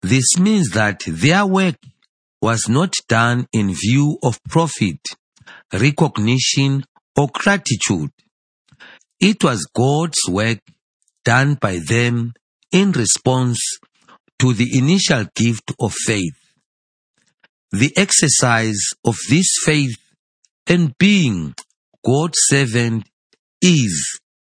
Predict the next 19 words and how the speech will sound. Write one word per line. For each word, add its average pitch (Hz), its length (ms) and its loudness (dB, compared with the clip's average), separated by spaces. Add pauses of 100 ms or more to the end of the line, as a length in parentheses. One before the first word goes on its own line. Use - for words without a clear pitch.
in 131 280 0
itself 143 640 0 (120)
the 104 200 -2
reward. 101 580 -2 (1400)
True 165 200 2 (160)
faith 202 300 0 (640)
must 110 420 -2
always 160 380 0 (180)
find 160 360 2
reflection 127 920 -2 (100)
in 123 140 0
real 160 420 2
life. 104 380 -2 (920)
For 143 180 2
Habakkuk, 110 840 -2 (720)
living 147 500 2
out 127 400 0
his 101 180 0 (120)
faith 135 540 -2